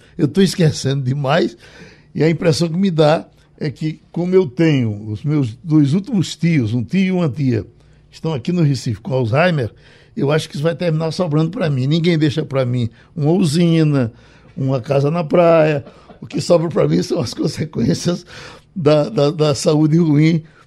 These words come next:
dos meus parentes. Mas aí eu pergunto ao senhor isso. Ah, ah, eu fiz, inclusive, recentemente a cirurgia de catarata.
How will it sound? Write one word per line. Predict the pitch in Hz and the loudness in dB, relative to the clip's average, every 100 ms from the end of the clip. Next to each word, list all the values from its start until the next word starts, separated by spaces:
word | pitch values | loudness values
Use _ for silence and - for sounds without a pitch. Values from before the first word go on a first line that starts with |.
| - | -4
dos | 175 | 0
meus | 151 170 170 | 2 2 2
parentes. | 196 156 156 131 - - - _ | 2 4 4 0 -6 -18 -20 _
Mas | - 196 | -2 4
aí | 208 | 4
eu | 208 | 4
pergunto | 226 196 220 | 2 2 0
ao | 185 | 0
senhor | 208 196 | 2 2
isso. | 151 - - - | 2 -2 -10 -4
Ah, | 156 - | -4 -2
ah, | 160 139 131 127 - _ _ - - 127 - 147 185 175 - - - - | 0 2 4 0 -4 _ _ -16 -14 -10 -6 -4 -2 -4 -6 -18 -16 -2
eu | 170 208 | 2 2
fiz, | - 165 | 0 -2
inclusive, | 160 127 147 165 | -2 -2 -2 2
recentemente | 208 214 190 156 165 165 190 - _ _ | 0 0 -2 -2 -2 -2 -4 -12 _ _
a | - 180 | -4 -2
cirurgia | 208 196 143 185 | 0 0 0 -2
de | 180 | -2
catarata. | 190 190 185 160 160 - - | -4 0 2 2 2 -2 -14